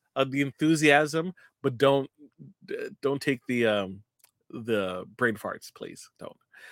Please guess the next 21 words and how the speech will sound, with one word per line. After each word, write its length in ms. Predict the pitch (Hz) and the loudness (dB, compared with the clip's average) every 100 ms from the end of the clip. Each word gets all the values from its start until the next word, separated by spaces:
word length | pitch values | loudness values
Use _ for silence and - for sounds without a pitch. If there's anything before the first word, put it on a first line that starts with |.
| - - - | -20 -20 -2
Uh, 160 | 107 110 - | 2 2 -2
Jonathan, 680 | 117 - 139 135 - 104 - _ _ _ _ _ _ _ - 139 _ | -2 6 6 6 2 -4 -8 _ _ _ _ _ _ _ -20 -20 _
dude 320 | 220 226 196 - | -2 0 0 -2
is 160 | 139 - | -6 -8
pure 280 | - 165 156 | -2 2 2
class, 640 | - 131 104 104 - - _ _ _ | 4 2 2 -4 -10 -10 _ _ _
pure 400 | - - 175 160 156 | -18 -4 4 4 4
class. 440 | - 123 110 - - - _ | 2 0 -2 -10 -20 -20 _
You 120 | 175 | -2
know 120 | 180 190 | 2 4
what? 240 | 185 185 _ _ _ _ _ _ - | 4 2 _ _ _ _ _ _ 0
Even 280 | 196 196 | 4 6
though, 340 | 190 165 160 156 _ _ _ | 8 10 8 2 _ _ _
unfortunately, 680 | - 117 151 147 - 165 170 | -14 2 4 4 2 -2 -2
he 160 | 147 131 | -2 -2
was 220 | 127 127 | 0 0
evicted, 640 | 123 123 117 123 113 113 - _ _ _ _ _ _ _ _ _ _ _ _ _ _ _ _ _ | 0 0 0 0 0 -2 -8 _ _ _ _ _ _ _ _ _ _ _ _ _ _ _ _ _
right? 260 | 110 123 - _ - - | -6 -4 -4 _ -20 -4
Four 160 | 127 | 0
to 100 | 143 | 2
three. 400 | 147 131 107 101 | 2 0 0 -2